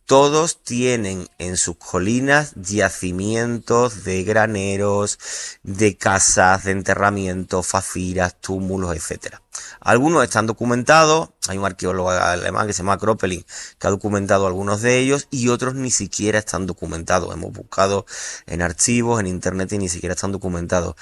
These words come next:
La zona es un auténtico vergel para arqueólogos.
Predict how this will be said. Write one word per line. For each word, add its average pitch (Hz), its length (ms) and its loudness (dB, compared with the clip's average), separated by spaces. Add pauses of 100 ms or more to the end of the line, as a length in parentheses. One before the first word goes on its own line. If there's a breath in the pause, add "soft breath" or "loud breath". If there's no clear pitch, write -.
(220 loud breath)
La 98 180 4
zona 131 300 2
es 135 60 -2
un 135 100 -2
auténtico 113 500 -2
vergel 95 600 0 (440 soft breath)
para 92 200 4
arqueólogos. 110 760 2